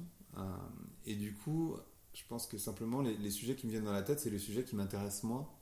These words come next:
Mon podcast, c'est pas que je le fais pour moi, mais j'ai cette chance d'avoir des gens incroyables autour de moi et j'ai, et j'ai, j'ai, je suis hyper content de pouvoir le partager avec d'autres, en fait. Donc, euh,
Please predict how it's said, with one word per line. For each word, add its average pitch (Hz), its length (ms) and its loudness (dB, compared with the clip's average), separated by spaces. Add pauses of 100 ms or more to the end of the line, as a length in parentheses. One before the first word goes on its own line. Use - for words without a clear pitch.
(580)
Mon 107 120 2
podcast, 135 640 6
c'est - 180 -2
pas 139 100 6
que 131 60 2
je 127 40 2
le 120 60 4
fais 107 140 0
pour 101 180 0
moi, 131 460 0 (420)
mais 104 360 0
j'ai 104 140 -4
cette - 200 4
chance 147 220 2
d'avoir 104 220 6
des 101 120 4
gens 110 160 0
incroyables 107 340 -2
autour 101 160 0
de 98 60 2
moi 131 200 4
et 127 40 4
j'ai, 110 220 0
et 95 60 2
j'ai, 95 240 -2
j'ai, 95 360 -4 (420)
je - 80 -12
suis - 180 -8
hyper 135 280 2
content 131 400 2
de 117 100 2
pouvoir 104 220 0
le 101 80 -2
partager 101 360 0
avec 101 200 0
d'autres, 107 240 -6
en 95 40 -10
fait. - 300 -10
Donc, 98 300 -2
euh, 98 200 0